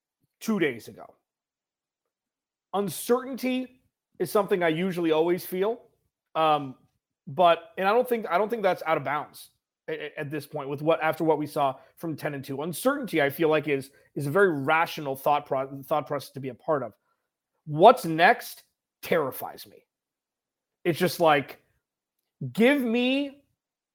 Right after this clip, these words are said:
something redeeming to believe that the next move is gonna be the right one. I hope it is. This isn't like, "Oh, let's bash everybody all the time, and this is what Alex does." Give me a reason not to, and I'm happy to not to.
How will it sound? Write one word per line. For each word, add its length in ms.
something 560
redeeming 640
to 140
believe 440
that 120
the 60
next 320
move 200
is 100
gonna 180
be 120
the 100
right 260
one. 120
I 160
hope 340
it 100
is. 420
This 200
isn't 360
like, 320
"Oh, 120
let's 220
bash 340
everybody 440
all 180
the 60
time, 360
and 140
this 180
is 100
what 140
Alex 280
does." 320
Give 200
me 140
a 80
reason 560
not 340
to, 120
and 100
I'm 120
happy 420
to 60
not 300
to. 100